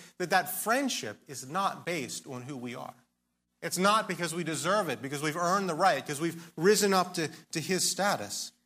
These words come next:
It is simply his pure sovereign grace. So we don't have the kind of relationship with God where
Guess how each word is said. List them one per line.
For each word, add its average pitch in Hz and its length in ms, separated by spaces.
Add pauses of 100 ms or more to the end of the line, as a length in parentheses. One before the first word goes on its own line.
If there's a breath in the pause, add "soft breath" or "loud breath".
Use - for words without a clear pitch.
(140)
It 156 100
is 147 240
simply 113 540 (160)
his 139 140
pure 160 440
sovereign 123 460
grace. 139 480 (1400 loud breath)
So - 160
we 208 140
don't 226 320
have 208 340
the 185 80
kind 202 240
of 180 80
relationship 180 580
with 156 180
God 139 220
where 139 140